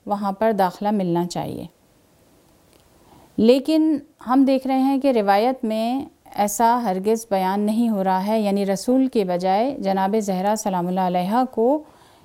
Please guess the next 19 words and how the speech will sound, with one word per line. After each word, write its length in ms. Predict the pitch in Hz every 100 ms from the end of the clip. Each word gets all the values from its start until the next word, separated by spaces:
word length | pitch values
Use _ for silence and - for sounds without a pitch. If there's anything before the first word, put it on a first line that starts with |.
| _
یہ 420 | 196 220 240 269 277 -
شرف 440 | - - 226 262 -
عطا 220 | 214 214 214
کیا 200 | 214 202
گیا 260 | 190 190 190
ہے 140 | 220
کہ 120 | 247 220
وہ 100 | 202
جنت 420 | 196 190 220 220
میں 80 | 233
سب 180 | 220
سے 120 | - 214
پہلے 340 | 190 185 196
داخل 340 | 175 156 170
ہوں 100 | 160
گی۔ 160 | 123 - - _ _ _ _ _ _ _ _ _ _ _ _ _ - - - - - - - -
اب 160 | 302
یہاں 320 | 302 277 277 302
پر 380 | 302 269 277